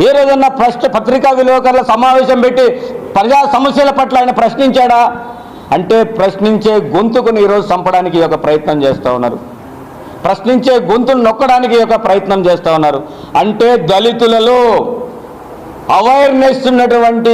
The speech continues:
ఎవరైతే నాయకులు ఉంటారో, యువకులు ఉంటారో, వాళ్ళు ప్రజా ప్రతినిధులుగా కాకూడదు అని చెప్పేసి ఒక కుట్ర జరుగుతూ ఉన్నది. వీళ్ళకు గంగిరెద్దులాగా తలడించేటటువంటి దళితుడు కావాలి తప్ప ప్రజల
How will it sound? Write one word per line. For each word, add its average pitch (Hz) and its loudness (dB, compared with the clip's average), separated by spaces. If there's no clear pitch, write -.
ఎవరైతే 220 2
నాయకులు 208 2
ఉంటారో, 196 2
యువకులు 196 2
ఉంటారో, 185 2
వాళ్ళు 175 2
ప్రజా 165 0
ప్రతినిధులుగా 190 0
కాకూడదు 233 2
అని 208 -4
చెప్పేసి 202 0
ఒక 196 -10
కుట్ర 170 -2
జరుగుతూ 180 2
ఉన్నది. 156 2
వీళ్ళకు 254 2
గంగిరెద్దులాగా 247 2
తలడించేటటువంటి 262 2
దళితుడు 254 2
కావాలి 247 4
తప్ప 240 2
ప్రజల 233 2